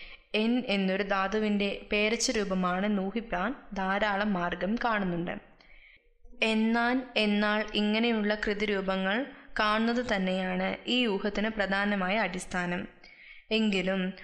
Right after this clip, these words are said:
അവൻ ചെയ്ത തെറ്റ്, രാമൻ പറഞ്ഞ കാര്യം എന്നും മറ്റും ഉള്ളിടത്തെ പോലെ എന്ന എന്നത് ഒരു ക്രിയയെ സ്ഫുടമായി കുറിക്കുന്നില്ല. അതിനാൽ പേരച്ചത്തിൽ ചേരാത്ത നില വന്നുപോയിട്ടുണ്ട്.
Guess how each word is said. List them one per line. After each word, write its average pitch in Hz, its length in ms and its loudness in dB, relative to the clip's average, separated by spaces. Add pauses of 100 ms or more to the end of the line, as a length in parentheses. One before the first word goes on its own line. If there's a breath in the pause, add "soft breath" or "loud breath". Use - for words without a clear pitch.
(160 loud breath)
അവൻ 214 280 2
ചെയ്ത 240 300 2
തെറ്റ്, 185 480 -2 (680)
രാമൻ 208 420 2
പറഞ്ഞ 220 340 2
കാര്യം 185 420 0 (320)
എന്നും 220 360 4
മറ്റും 233 300 2 (100)
ഉള്ളിടത്തെ 202 540 0
പോലെ 185 380 -2 (1000 soft breath)
എന്ന 226 280 2 (140)
എന്നത് 196 380 2 (100)
ഒരു 214 200 0
ക്രിയയെ 202 520 0 (100)
സ്ഫുടമായി 226 680 0
കുറിക്കുന്നില്ല. 180 640 -4 (760 loud breath)
അതിനാൽ 190 440 0 (280)
പേരച്ചത്തിൽ 240 720 2
ചേരാത്ത 208 540 0
നില 202 240 2
വന്നുപോയിട്ടുണ്ട്. 190 840 0